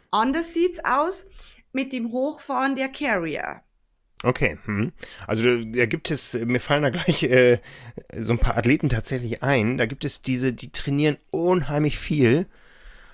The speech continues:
Speaker 2: ja, und schwören auf ihren Fettstoffwechsel,
Speaker 1: Ja,
Speaker 2: trainieren
Speaker 1: mir auch
Speaker 2: ganz
Speaker 1: welche
Speaker 2: viel
Speaker 1: ein,
Speaker 2: im,
Speaker 1: ja.
Speaker 2: ja, ja, im, im, im, im, im Basisbereich, vergessen die Kohlenhydrate während der Belastung, packen nur Wasser in die Flasche und wundern sich dann, dass im Wettkampf die Leistungen nicht stimmen.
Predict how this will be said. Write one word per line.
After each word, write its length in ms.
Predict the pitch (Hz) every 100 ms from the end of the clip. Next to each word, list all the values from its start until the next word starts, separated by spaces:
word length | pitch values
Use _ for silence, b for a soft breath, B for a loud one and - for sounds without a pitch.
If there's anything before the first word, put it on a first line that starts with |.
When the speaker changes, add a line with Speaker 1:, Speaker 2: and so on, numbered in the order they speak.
| b
Speaker 2:
ja, 260 | 104 127 135
und 460 | 123 123 123 - -
schwören 320 | - 160 156
auf 100 | 135
ihren 140 | 135
Fettstoffwechsel, 800 | - 131 - - 127 - 104 - -
Speaker 1:
Ja, 60 |
Speaker 2:
trainieren 200 | 135 135
Speaker 1:
mir 100 | 143
auch 0 |
Speaker 2:
ganz 300 | 135 143 156
Speaker 1:
welche 160 | 196 185
Speaker 2:
viel 180 | 175 156
Speaker 1:
ein, 200 | 151 175
Speaker 2:
im, 100 | 131
Speaker 1:
ja. 220 | 139 233 - -
Speaker 2:
ja, 140 | 113
ja, 160 | 127 127
im, 280 | 120 120 120
im, 320 | - 120 120
im, 260 | - 117 117
im, 200 | 123 120
im 180 | 120 113
Basisbereich, 1120 | 113 143 156 - - 139 135 139 147 143 - B B B
vergessen 880 | - 127 127 127 - 143 139 135 131 b b b
die 60 | -
Kohlenhydrate 640 | - 143 160 143 127 135
während 160 | 131
der 80 | 127
Belastung, 460 | 120 135 151 175 151
packen 260 | - -
nur 120 | 127 113
Wasser 220 | 127 160
in 80 | 147
die 80 |
Flasche 480 | 139 - 147 - 165
und 260 | - 120 92
wundern 320 | 135 151 143
sich 220 | 127 -
dann, 240 | 120 120 139
dass 140 | 131
im 120 | 117
Wettkampf 300 | 117 - 147
die 80 | -
Leistungen 380 | 127 127 - 98
nicht 140 | 95
stimmen. 320 | - 95 123